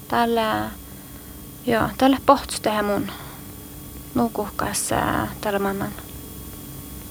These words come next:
Mun mun jahka mankas le toutan tän, että taas ei kauna vähki. Ja tää ferti päällä Birgit, ejo. Tämä et äänässä tartsi, tällä,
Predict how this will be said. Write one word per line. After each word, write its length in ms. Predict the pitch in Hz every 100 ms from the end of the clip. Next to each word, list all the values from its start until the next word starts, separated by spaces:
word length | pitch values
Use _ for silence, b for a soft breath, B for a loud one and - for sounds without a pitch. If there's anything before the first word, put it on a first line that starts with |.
| - -
Mun 100 | 247
mun 80 | 262
jahka 280 | 320 - 226
mankas 500 | 214 202 - - 247
le 80 | 214
toutan 440 | 214 208 196 202 190
tän, 280 | 202 101 -
että 360 | - 208 208 208 B B B
taas 260 | 247 233 254
ei 120 | 262
kauna 460 | 220 202 196 - 208
vähki. 500 | 208 - - - - - 294
Ja 100 | 277
tää 80 |
ferti 500 | 254 302 254 - 202 196
päällä 220 | 208 202
Birgit, 680 | 262 202 190 - - - - - 214
ejo. 160 | 208 202 - - - - - - - - -
Tämä 260 | 240 269 240
et 320 | 202 - - - - - - -
äänässä 600 | 254 262 - 185 - 202 -
tartsi, 520 | 214 208 - - -
tällä, 240 | 233 262